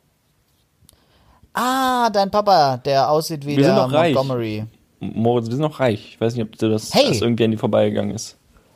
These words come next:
Speaker 1: Nee, dein, dein Papa ist ja, ähm, Arzt, gell?
Speaker 2: Ja, und der ist reich, genau.
Speaker 1: Dein Ar-, dein Papa ist ein reicher Arzt
Speaker 2: Ja.
Speaker 1: und der sieht aus wie der Montgomery, der Chef vom Welt-, was ist der? Ges-, Ärzteverband?
Speaker 2: Ja, ich glaub sowas. Aber den kennt ja keiner. Also den Montgomery.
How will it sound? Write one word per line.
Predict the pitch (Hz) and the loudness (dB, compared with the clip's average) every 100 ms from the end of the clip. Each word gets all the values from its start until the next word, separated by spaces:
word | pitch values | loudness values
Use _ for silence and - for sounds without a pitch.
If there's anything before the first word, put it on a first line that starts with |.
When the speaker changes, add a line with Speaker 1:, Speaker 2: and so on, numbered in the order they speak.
| _ _ - | _ _ -2
Speaker 1:
Nee, | 196 | 0
dein, | 208 143 | 2 2
dein | 131 131 | 2 0
Papa | 175 247 | 0 0
ist | 254 | 0
ja, | 269 269 208 196 | 0 -2 -2 -4
ähm, | 202 | -4
Arzt, | 180 131 107 - - | -2 -2 -2 -6 -6
gell? | 110 131 247 | -2 -2 0
Speaker 2:
Ja, | 151 | -2
und | 160 | 0
der | |
ist | 175 - | -2 0
reich, | 110 95 - | -2 -2 -8
genau. | 147 113 98 - _ - - _ _ | -4 -2 -4 -12 _ -20 -20 _ _
Speaker 1:
Dein | - 151 | -2 0
Ar-, | 143 | 0
dein | 143 143 | 0 0
Papa | 156 170 151 | 0 2 2
ist | 143 | 2
ein | 135 | 0
reicher | 127 143 135 - | 0 2 -2 0
Arzt | 131 220 - - - - | 2 2 -2 -12 -14 -4
Speaker 2:
Ja. | 113 - - | -2 -2 -2
Speaker 1:
und | 185 170 | 0 2
der | 139 | 0
sieht | 143 254 - | -2 -8 -8
aus | - 131 240 311 - 165 | 0 2 2 -2 -8 -6
wie | 196 | -4
der | 202 202 208 | -2 -2 0
Montgomery, | 233 240 269 254 131 110 110 | -2 0 0 2 -2 -2 0
der | 127 | -2
Chef | - 180 196 | 0 -2 0
vom | 226 220 214 214 | -2 -2 -2 0
Welt-, | 214 214 214 | 2 0 -4
was | 143 | -4
ist | 190 214 | -2 0
der? | 226 214 - | 2 0 -4
Ges-, | 147 127 | -8 -2
Ärzteverband? | 156 190 - 208 214 202 233 285 - | 0 0 -2 -4 -2 -2 -4 -6 -2
Speaker 2:
Ja, | 113 120 131 | 2 4 2
ich | 127 | 2
glaub | 117 | -2
sowas. | 117 107 101 - - | 2 0 0 -4 -4
Aber | 110 113 | 2 2
den | 110 | 2
kennt | 123 127 | 2 2
ja | 104 | 0
keiner. | 107 101 95 113 - _ _ _ _ _ _ | -2 -2 -4 -6 -12 _ _ _ _ _ _
Also | 104 104 | -4 -2
den | 101 | -2
Montgomery. | 104 135 | 0 4